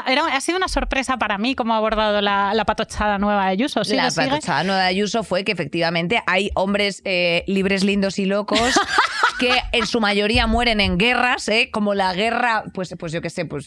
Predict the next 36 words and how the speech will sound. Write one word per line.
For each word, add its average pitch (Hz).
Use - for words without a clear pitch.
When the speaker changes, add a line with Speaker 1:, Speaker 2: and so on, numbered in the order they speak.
Speaker 2:
pues 147
me 131
imagino 156
que 151
la 143
guerra 156
de 156
las 143
jornaleras 156
de 151
Huelva, 160
ah, 165
no, 185
eh, 180
la 160
guerra 165
de, 170
mm, 165
pues 170
efectivamente, 160
la, 156
eh, 175
los, 175
las 165
tareas 165
del 170
hogar, 170
ah, 196
tampoco, 196
eh, 208
Speaker 1:
Eh. 190
Speaker 2:
porque 190
son 262
accidentados 302
de 285
tráfico, 180